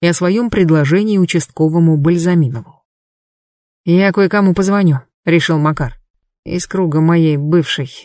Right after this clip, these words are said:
Меланьи. Ненавижу к ним обращаться, но выбирать не приходится. Они кладезь ядовитых сплетен. Я припоминаю, Меланья, кажется, давно общалась с Васей Маревной.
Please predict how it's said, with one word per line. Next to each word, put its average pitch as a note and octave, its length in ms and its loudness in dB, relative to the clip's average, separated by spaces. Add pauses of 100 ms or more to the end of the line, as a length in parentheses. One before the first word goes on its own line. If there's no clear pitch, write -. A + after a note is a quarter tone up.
(160)
Меланьи. E3+ 720 -6 (520)
Ненавижу F#3 680 -2
к - 100 -14
ним D#3 160 2
обращаться, D#3+ 800 -4 (280)
но G3+ 320 2
выбирать F#3+ 500 0
не F3+ 120 2
приходится. C3+ 720 -4 (360)
Они G3+ 400 -4
кладезь E3+ 640 -2
ядовитых D#3+ 680 0
сплетен. C#3 560 -2 (680)
Я E3 300 -2
припоминаю, G3+ 920 -2 (120)
Меланья, E3+ 800 -2 (340)
кажется, F#3 800 -4
давно F#3 480 -4
общалась F3+ 580 -4
с - 100 -6
Васей E3 320 0
Маревной. D3+ 540 -2